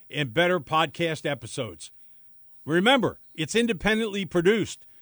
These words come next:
We're not part of E S P N or any big media company. We work for you, the people that want to listen to the show and want to get good content and have fun. There's all kinds of levels of rewards for Patreon supporters, so go on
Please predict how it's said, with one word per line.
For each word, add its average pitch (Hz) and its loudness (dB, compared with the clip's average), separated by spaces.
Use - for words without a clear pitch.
We're 175 -2
not 233 0
part 208 2
of 196 0
E 160 0
S 180 -2
P 180 0
N 170 -2
or 139 -8
any 196 0
big 175 0
media 160 -2
company. 135 -4
We 165 -6
work 175 -2
for 127 -10
you, 120 4
the 139 -10
people 175 -4
that 156 0
want 147 -2
to 131 -2
listen 180 -2
to 180 -4
the 160 -4
show 160 -2
and 135 -8
want 156 -2
to 143 -4
get 117 -6
good 180 0
content 160 -4
and 131 -8
have 139 -4
fun. 117 -10
There's 139 -2
all 190 4
kinds 208 0
of 170 2
levels 175 0
of 131 -6
rewards 143 -2
for 160 -8
Patreon 165 -4
supporters, 160 -4
so 170 0
go 220 6
on 190 0